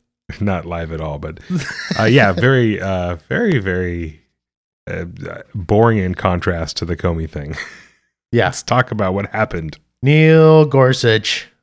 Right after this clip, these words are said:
Speaker 2: the whitest man, unless Ted Cruz walks in the room.
Speaker 1: My man, my man comes in the room smelling like vanilla. That's how boring he is.
Speaker 2: So I really think that they're, they need to call him Justice Golly Shucks Darn or something,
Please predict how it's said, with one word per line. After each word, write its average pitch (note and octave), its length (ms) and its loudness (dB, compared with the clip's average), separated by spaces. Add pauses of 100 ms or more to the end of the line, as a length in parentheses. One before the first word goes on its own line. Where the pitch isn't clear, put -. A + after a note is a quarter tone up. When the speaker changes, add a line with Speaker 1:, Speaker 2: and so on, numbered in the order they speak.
(160)
Speaker 2:
the A#2 140 2
whitest G#2+ 500 2
man, B2+ 1160 2
unless C#3+ 280 2
Ted C3+ 240 2
Cruz B2+ 220 2
walks A2+ 240 -2
in G#2 80 -2
the F#2+ 80 -4
room. F#2+ 200 -2 (760)
Speaker 1:
My G#2 100 2
man, A#2 240 4 (120)
my G#2+ 140 2
man A2 200 4
comes G2+ 260 2
in G2+ 100 2
the F#2+ 80 4
room F#2 220 2
smelling F#2+ 540 -2
like F2+ 200 -2
vanilla. E2+ 480 -2
That's F2 200 -6
how F2+ 120 2
boring E2+ 380 0
he G2 100 2
is. F#2 320 0
Speaker 2:
So D3+ 140 4
I C3 180 4
really F3 340 6
think C#3+ 340 2
that B2 200 2
they're, A#2 260 4
they A2+ 160 -2
need A2+ 200 -2
to A2 60 -4
call A2 240 2
him G#2+ 360 -2
Justice A2 480 -2
Golly G#2+ 460 0
Shucks G#2+ 320 -4
Darn A2 540 -2
or B2 120 -2
something, C3 400 0